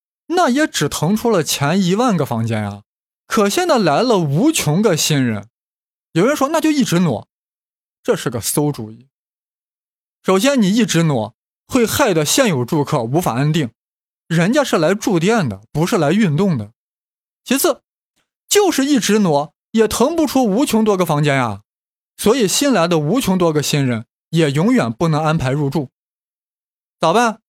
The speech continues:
当然有办法，让一号房间的旅客挪到二号房间，让二号房间的旅客挪到四号房间，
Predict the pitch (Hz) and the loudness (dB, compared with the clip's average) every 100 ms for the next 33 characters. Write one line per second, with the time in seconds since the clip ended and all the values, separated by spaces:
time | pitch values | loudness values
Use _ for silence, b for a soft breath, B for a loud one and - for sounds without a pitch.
0 | _ _ _ _ _ _ _ _ 226 269 | _ _ _ _ _ _ _ _ -4 -2
1 | 247 123 139 117 156 151 110 - _ _ | 0 0 -4 -4 -6 -6 -6 -16 _ _
2 | _ _ _ _ _ _ _ _ _ 208 | _ _ _ _ _ _ _ _ _ 0
3 | 226 185 202 285 339 226 160 131 156 160 | 2 2 2 0 2 0 0 0 0 0
4 | 151 117 113 - 143 104 _ _ _ - | 0 -2 -6 -2 -4 -4 _ _ _ -4
5 | 147 147 202 196 110 - 208 170 127 113 | -2 0 2 0 -2 -2 0 0 -2 -4
6 | 113 117 110 107 113 _ _ _ _ _ | -4 -4 -4 -6 -12 _ _ _ _ _
7 | _ 220 240 233 302 294 208 151 143 143 | _ 0 0 2 2 0 2 0 0 -2
8 | 156 160 135 113 117 151 120 104 _ - | 0 0 -2 -4 -2 -2 -2 -6 _ -4
9 | 143 175 220 120 - - 277 143 117 117 | -2 0 0 -2 -4 0 0 0 -2 -2
10 | 113 110 110 | -2 -2 -4